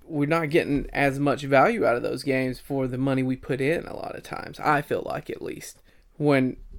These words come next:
I can drop sixty dollars on the latest Call of Duty and the campaign's, like, six hours long, maybe eight. I think it was, what it was, was the Modern Warfare series. That's, that's just a sad story because I, I pay sixty for this game.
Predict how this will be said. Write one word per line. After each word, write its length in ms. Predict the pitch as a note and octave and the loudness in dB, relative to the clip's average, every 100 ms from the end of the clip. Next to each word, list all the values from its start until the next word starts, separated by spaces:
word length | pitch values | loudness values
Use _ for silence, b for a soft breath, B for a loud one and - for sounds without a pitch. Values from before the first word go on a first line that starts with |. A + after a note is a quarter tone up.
| - | 0
I 140 | C#3+ | 2
can 300 | - C3+ B2+ | 4 2 2
drop 300 | C3+ C3+ - | 2 2 2
sixty 360 | - D#3+ - C#3+ | -2 -4 0 4
dollars 320 | C3 C3+ C3+ | 6 4 2
on 100 | C3 | -2
the 80 | B2+ | 2
latest 340 | C3+ C3 - | 2 2 -4
Call 220 | - C#3 | 2 4
of 80 | B2+ | 4
Duty 340 | C#3+ C#3+ D#3+ C#3+ | 4 4 4 4
and 120 | C3 | 2
the 60 | |
campaign's, 640 | - C#3 C3 C#3+ C#3 C#3 C3 | 0 -2 -2 0 2 2 0
like, 220 | - C3+ | -6 -6
six 420 | - - D#3 - | -6 2 2 4
hours 360 | D#3 F3 E3+ C#3 | 6 8 6 4
long, 460 | C3 D#3 F#3+ F#3 - | 2 2 0 -2 -2
maybe 280 | C#3 D3+ C#3+ | 2 2 2
eight. 300 | C#3+ F3 - b b | 2 0 -4 b b
I 40 | - | -2
think 180 | D#3 D3+ | -2 0
it 100 | B2+ | 0
was, 360 | C#3 C3+ - | 2 0 0
what 160 | D3 C3+ | 4 4
it 40 | |
was, 260 | C3 C#3 C3+ | 6 4 2
was 160 | C3+ | 0
the 80 | B2+ | 0
Modern 280 | B2+ C3 C3 | 0 0 0
Warfare 380 | C3+ D3 D#3 D3 | -2 0 2 0
series. 480 | D#3 D#3+ D#3 D#3 - _ _ _ - _ | 0 0 0 -2 -8 _ _ _ -20 _
That's, 240 | C3+ F#3+ - | -6 -4 -4
that's 180 | C#3+ - | -6 -2
just 220 | F#3 F3+ | -4 -2
a 60 | |
sad 420 | A#2 D3 C3+ B2+ - | -2 2 4 4 2
story 320 | E3 G3+ F#3+ | 2 4 4
because 240 | B2 B2+ | 2 -2
I, 140 | C3 E3 _ | -2 -4 _
I 80 | B2 | -6
pay 240 | - A#2+ | -2 -2
sixty 420 | C3 - B2+ - B2 | -2 -2 -4 -4 -6
for 140 | B2+ | -4
this 180 | B2 A#2+ | -6 -2
game. 640 | D3 C#3+ C#3 - - D3 | 0 2 0 -2 -8 -14